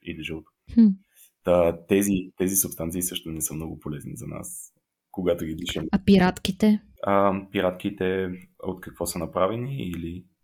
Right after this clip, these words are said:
Speaker 2: Пш, ми, да, т-, защото аз пък, а, знам, че, а, като четох покрай тая новина с, а,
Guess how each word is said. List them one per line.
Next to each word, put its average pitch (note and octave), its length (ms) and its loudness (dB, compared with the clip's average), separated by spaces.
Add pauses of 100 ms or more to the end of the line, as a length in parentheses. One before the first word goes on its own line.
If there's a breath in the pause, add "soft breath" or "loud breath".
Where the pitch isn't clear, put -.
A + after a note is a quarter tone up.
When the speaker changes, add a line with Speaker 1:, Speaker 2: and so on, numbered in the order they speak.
(100)
Speaker 2:
Пш, - 280 -10
ми, G#3 360 6
да, G3 480 6
т-, E3+ 160 2
защото - 280 0 (280 loud breath)
аз A3+ 200 2
пък, C#4+ 180 -4
а, A#3 300 4
знам, A3 300 2
че, C4+ 320 2
а, G3 260 -2 (300)
като G3 180 -4
четох G#3+ 440 0
покрай G#3 300 0
тая G#3+ 300 4
новина G3+ 520 6
с, - 320 -6
а, E3 360 4